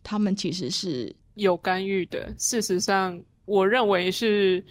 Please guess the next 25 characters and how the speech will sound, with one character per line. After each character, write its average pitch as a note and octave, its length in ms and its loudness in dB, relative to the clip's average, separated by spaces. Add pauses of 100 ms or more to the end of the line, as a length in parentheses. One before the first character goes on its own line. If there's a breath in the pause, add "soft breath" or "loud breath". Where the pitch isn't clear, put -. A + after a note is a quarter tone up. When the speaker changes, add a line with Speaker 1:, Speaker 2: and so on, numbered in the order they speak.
(180 loud breath)
Speaker 2:
我 G3 220 6
的 G3+ 160 2
所 G#3+ 220 4
有 G3+ 120 4
证 A3 240 0
人， E3 360 -4
就 G3 120 -2
是 F#3+ 460 0 (160)
矛 G3+ 260 4
头 F3+ 220 0
是 G3 160 -2
指 E3+ 180 -6
向 F#3 240 -4
农 F3 140 -8
委 E3+ 140 -8
会， E3 280 -6
但 G#3 160 0
是 G#3+ 100 -2
他 G3+ 140 -2
们 F#3 100 -4
不 E3+ 120 -6
愿 F3 200 -6
意 E3+ 60 -10
承 - 220 -8
认 - 200 -10